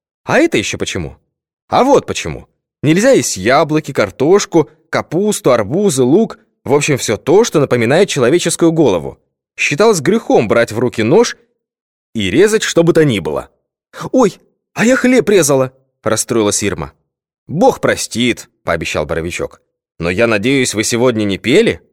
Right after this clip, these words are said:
"Нет". "И правильно, ведь запрет на песни и пляски связан с тем, что Соломея именно таким образом выпросила у Ирода голову Иоанна Крестителя. Ирма?" "Спасибо, старичок Боровичок, за подробную информацию", —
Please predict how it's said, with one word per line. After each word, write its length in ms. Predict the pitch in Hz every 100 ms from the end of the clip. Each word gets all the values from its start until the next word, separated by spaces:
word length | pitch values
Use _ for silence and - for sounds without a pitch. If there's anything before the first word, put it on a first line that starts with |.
| _ _
"Нет". 420 | - 208 123 - - _ _ _ -
"И 100 | 120
правильно, 600 | 147 196 107 107 120 127 _ _ _ -
ведь 200 | 104 110
запрет 480 | 120 120 123 185 147
на 100 | 120
песни 400 | 160 160 - 101
и 20 |
пляски 420 | - 147 196 -
связан 400 | 110 131 143 107
с 120 | 95 -
тем, 240 | 175 151
что 160 | - 104
Соломея 520 | - 120 127 165 170
именно 420 | - 147 156 165
таким 380 | 190 196 190 117
образом 440 | 131 156 185 226 - - _
выпросила 560 | 135 185 135 127 131 113
у 160 | 107
Ирода 380 | 123 233 220 120
голову 380 | 98 185 185 160
Иоанна 360 | 131 127 165 151
Крестителя. 640 | 165 196 170 95 80 71 _ _
Ирма?" 420 | 175 143 131 208 - _ _ _ _ _ _ _ _ _ -
"Спасибо, 600 | - 185 175 - 262 254
старичок 400 | - 156 170 156
Боровичок, 540 | 131 117 170 233 - _ -
за 160 | 135 151
подробную 420 | 117 156 175 135
информацию", — 640 | - 107 92 - 73 67